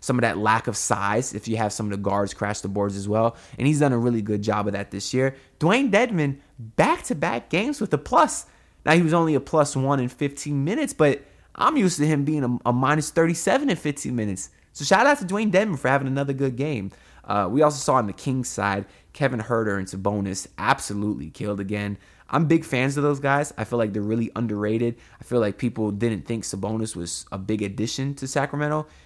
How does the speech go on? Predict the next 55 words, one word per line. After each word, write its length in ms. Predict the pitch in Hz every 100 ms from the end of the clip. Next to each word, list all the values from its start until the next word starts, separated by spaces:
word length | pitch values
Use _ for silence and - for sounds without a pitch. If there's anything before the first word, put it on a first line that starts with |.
| -
And 120 | 107
I 40 | 113
know 140 | 139
he's 160 | 135 120
not 140 | 110
having 240 | 120 113 107
some 180 | -
sort 220 | 110 123 101
of 80 |
crazy 380 | 85 113 117 104
year, 260 | 104 113 127
but 340 | 110 101 92 - _ _
he's 160 | - 127
a 60 |
very, 400 | 107 95 113 113
very 240 | 110 110 104
talented 500 | - 110 107 101 90
player. 380 | 101 104 123 127
I 100 | -
actually 180 | 101 98
think 180 | 101 98
they 60 |
need 160 | 101 101
to 80 | 95
run 180 | 95
the 160 | 98 104
offense 240 | 104 101
through 140 | 98 98
him 100 | 107
a 60 |
little 180 | 120 120
bit 120 | 120
more. 260 | 123 127 131 - _ -
And 80 | 135
Kevin 200 | 175 165
Huerter, 360 | 180 190 160 - - _
again, 400 | - 160 131 98 - -
other 160 | 131
teams' 420 | 139 - 143 131 -
shooters 360 | 135 123 117
hitting 180 | 127 117
their 120 | 107
shots 360 | 107 110 104 -
when 120 | 104
ours 220 | 101 101
aren't 280 | 104 107 104
are 160 | 98 98
frustrating. 680 | - 151 151 151 151 143 - _ -
But 100 | -
Kevin 220 | 175 147
Huerter 260 | 139 127
is 120 | 117 113
a 40 |
good 280 | 104 107 104
player, 380 | 110 104 104